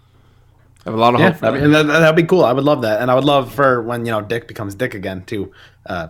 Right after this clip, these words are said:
Speaker 2: well, be Dick and <laughs> be Nightwing
Speaker 1: And
Speaker 2: in the
Speaker 1: Nightwing.
Speaker 2: run.
Speaker 1: Yeah, Nightwing
Speaker 2: Yeah.
Speaker 1: with the finger stripes.
Speaker 2: 'Cause Tomasi wrote a pretty cool Nightwing in the Nightwing series, uh, in, like, two thousand nine, I think, or two thousand eight. So, yeah, it would be cool to see him write Nightwing again.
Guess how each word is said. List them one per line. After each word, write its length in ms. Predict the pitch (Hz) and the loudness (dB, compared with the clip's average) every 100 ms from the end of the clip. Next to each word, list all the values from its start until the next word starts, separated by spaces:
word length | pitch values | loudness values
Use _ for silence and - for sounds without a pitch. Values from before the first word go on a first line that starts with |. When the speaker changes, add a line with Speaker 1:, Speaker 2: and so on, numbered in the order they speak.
| - | -10
Speaker 2:
well, 240 | 95 - _ _ _ | -12 -12 _ _ _
be 240 | 120 101 - _ | -6 -6 -8 _
Dick 260 | 113 90 107 | -4 -4 -8
and 180 | 92 - _ | -12 -12 _
<laughs> 80 | - - 151 170 | -20 -2 2 4
be 100 | 175 | 4
Nightwing 160 | 160 | 4
Speaker 1:
And 100 | 160 | 4
Speaker 2:
in 60 | 135 | 4
the 40 | 143 | 2
Speaker 1:
Nightwing. 60 | 135 | 4
Speaker 2:
run. 240 | 120 104 - | 0 -2 4
Speaker 1:
Yeah, 260 | 135 123 | 6 6
Nightwing 260 | 117 143 151 | 6 4 4
Speaker 2:
Yeah. 60 | 170 | 2
Speaker 1:
with 80 | 120 | 2
the 80 | |
finger 180 | - 131 | 2 0
stripes. 240 | - 131 170 | 2 2 2
Speaker 2:
'Cause 140 | 190 | 0
Tomasi 340 | 190 214 226 | 0 -2 0
wrote 160 | 208 196 | 0 2
a 60 | 165 | 0
pretty 180 | 180 | 0
cool 220 | 160 165 156 | 0 0 2
Nightwing 500 | 147 151 165 165 156 | 0 2 0 0 -2
in 680 | 131 120 139 135 127 123 117 | -6 -6 -4 -4 -4 -6 -6
the 160 | 120 | -6
Nightwing 400 | 113 143 131 123 | -2 -2 -2 -8
series, 580 | - 117 110 110 107 - - | -6 -4 -4 -6 -10 -14 -8
uh, 480 | 110 101 98 95 90 | -6 -4 -4 -4 -8
in, 80 | 107 | -10
like, 200 | 101 - | -10 -6
two 100 | 135 | -4
thousand 300 | 123 113 98 | -4 -6 -8
nine, 260 | 95 170 | -4 -2
I 80 | 220 | -2
think, 180 | 220 202 | -2 -4
or 60 | |
two 100 | - 135 | 0 0
thousand 180 | 117 | 0
eight. 260 | 104 175 - | 0 0 -2
So, 280 | - 117 107 | -2 0 2
yeah, 280 | 143 120 98 | 2 0 -2
it 40 | |
would 100 | 135 | -4
be 60 | 139 | -2
cool 100 | 151 | -2
to 80 | 123 | -2
see 80 | |
him 160 | 123 110 | -6 -4
write 220 | 107 95 - | -4 -6 -10
Nightwing 320 | 104 95 98 | -12 -10 -12
again. 240 | 95 98 | -14 -16